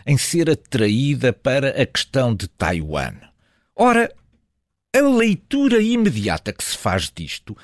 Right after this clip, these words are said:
é que a guerra de Taiwan ainda não começou e nós já tiramos a toalha ao chão.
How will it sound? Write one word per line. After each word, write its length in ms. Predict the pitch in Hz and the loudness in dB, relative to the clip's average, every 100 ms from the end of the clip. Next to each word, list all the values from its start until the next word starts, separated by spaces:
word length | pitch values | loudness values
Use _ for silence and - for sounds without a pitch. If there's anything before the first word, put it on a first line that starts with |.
| _ - | _ -4
é 80 | 165 | -4
que 180 | - | 0
a 40 | 170 | 0
guerra 340 | 226 240 190 | 2 2 0
de 60 | - | -2
Taiwan 480 | - 165 139 135 139 | 0 2 4 2 2
ainda 200 | 196 190 | 2 2
não 120 | 180 | 0
começou 400 | - 160 - 202 | 0 -2 0 2
e 40 | |
nós 180 | 202 196 | 2 2
já 120 | 196 | 0
tiramos 340 | 190 202 202 180 | 0 2 2 0
a 40 | |
toalha 320 | - 180 180 | 0 0 2
ao 80 | 196 | 2
chão. 300 | - 175 135 | 2 0 -2